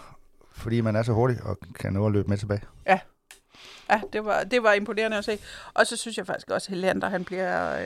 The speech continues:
Speaker 2: øhm,
Speaker 1: Ja, uha.
Speaker 2: bedre og bedre.
Speaker 1: Han er virkelig, det er ikke tilfældigt, at han kommer på det svenske landshold igen. Det er det altså ikke. Øh, han, øh, det er rigtigt,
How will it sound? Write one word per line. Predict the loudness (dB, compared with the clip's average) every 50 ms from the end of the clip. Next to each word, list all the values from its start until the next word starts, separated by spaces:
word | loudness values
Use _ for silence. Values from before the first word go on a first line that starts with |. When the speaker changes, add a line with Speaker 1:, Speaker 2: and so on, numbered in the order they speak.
| -8 -8
Speaker 2:
øhm, | -10 -10 -12 -12 -14 _ _ _ _ _ _ _ _ _ -6
Speaker 1:
Ja, | -4 -2
uha. | 2 4 4 4 4 2 0 -8 -16 -16 -14 -12 -6 -2
Speaker 2:
bedre | 0 4 4
og | 4 4
bedre. | 2 2 2 2 0 -2 -6 -20 -20 -20 -20 -20 -18 -20 -20 -20 -20 -20 -20 _ _ _ _ _ _ _ _ _ _ _ _
Speaker 1:
Han | 0 4 6 6
er | 6 6
virkelig, | 6 4 4 4 2 2
det | 4
er | 4
ikke | 4 4
tilfældigt, | 0 2 4 4 4 6 6
at | 4
han | 4 4
kommer | 2 0 2
på | 2
det | 0 0
svenske | 0 -2 -2 -2 -2 -4
landshold | -2 -2 -2 -2 -2 -2
igen. | -2 -4 -6 -6 -4
Det | -4
er | -2 -2
det | -4
altså | -4 -6 -12
ikke. | -16 -18 _ _ _ -20 -16 -14 -14 -14
Øh, | -14 -14 -14
han, | -10 -8 -6 -4 -2 -2 -2
øh, | -2 -4 -4 -6 -8 -10 _ _ _ _ -20 -20 -20 -20 -20 -20 -20 -20 -20 -20 _ _ _ 2
det | 4 6
er | 6
rigtigt, | 6 6 4 -2 -10